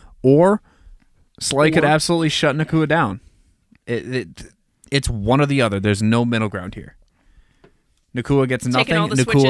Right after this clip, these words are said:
Speaker 3: switches.
Speaker 1: lights us
Speaker 3: <laughs>
Speaker 1: up.
Speaker 3: I'm taking all the switches this week.
Speaker 1: Um, New York Jets at Denver. This is an absolute trash heap of a game. Zach Wilson is bottom five quarterback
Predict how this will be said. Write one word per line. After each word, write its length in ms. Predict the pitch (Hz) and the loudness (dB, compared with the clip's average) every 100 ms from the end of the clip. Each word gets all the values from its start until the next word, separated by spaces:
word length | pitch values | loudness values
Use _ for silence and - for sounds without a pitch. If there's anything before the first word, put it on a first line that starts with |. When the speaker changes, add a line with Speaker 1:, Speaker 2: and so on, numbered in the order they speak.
| 123 | 2
Speaker 3:
switches. 140 | - - | -2 -6
Speaker 1:
lights 360 | 110 120 117 120 | 0 0 0 -2
us 100 | 113 | -2
Speaker 3:
<laughs> 0 | |
Speaker 1:
up. 160 | 95 | -4
Speaker 3:
I'm 60 | 233 | -8
taking 260 | - 240 226 | -8 -4 -4
all 120 | 220 | -4
the 100 | 214 | -8
switches 500 | - 202 208 202 196 | -10 -12 -10 -10 -12
this 300 | 190 - - | -14 -16 -16
week. 260 | 220 208 - - 403 381 - - - - | -14 -14 -16 -20 -20 -20 -20 -20 -20 -8
Speaker 1:
Um, 540 | 117 113 110 107 104 - - | -2 0 0 0 -4 -8 -6
New 140 | 139 | -2
York 180 | 170 180 | 0 0
Jets 200 | 160 151 - | -2 -4 0
at 220 | 131 127 | 0 0
Denver. 340 | 123 117 120 113 | 0 0 -2 -6
This 180 | 127 127 | -8 -8
is 80 | 117 | -6
an 80 | |
absolute 360 | 107 113 - - | -6 -6 -8 -14
trash 460 | - - 117 120 - | -12 -4 -2 -2 -4
heap 160 | 120 | -6
of 120 | 113 104 | -4 -6
a 40 | |
game. 400 | 101 107 110 113 _ _ _ _ 110 | -4 -2 -2 -4 _ _ _ _ -4
Zach 300 | 117 123 127 | -2 0 -2
Wilson 460 | 127 - 135 135 - - | -2 -2 -2 -4 -8 -8
is 440 | 120 113 107 104 117 _ - | -2 0 0 -4 -10 _ -6
bottom 280 | 110 120 120 | -2 -2 -2
five 280 | 120 120 - | -2 -2 -2
quarterback 680 | 120 123 127 131 131 - | -2 -2 0 0 -2 -8